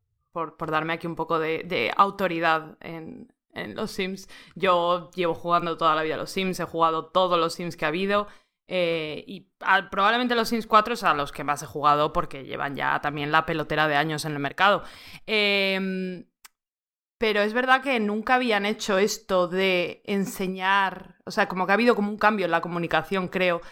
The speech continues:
de enseñar este ultra prototipo, ¿no? Y ya en el,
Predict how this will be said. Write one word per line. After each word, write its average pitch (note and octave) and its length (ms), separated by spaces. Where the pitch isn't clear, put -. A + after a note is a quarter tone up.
de F3+ 180
enseñar F3 880
este - 560
ultra G3 760
prototipo, F3+ 640
¿no? A3 180
Y F#3 100
ya F#3+ 320
en G#3 120
el, G3 260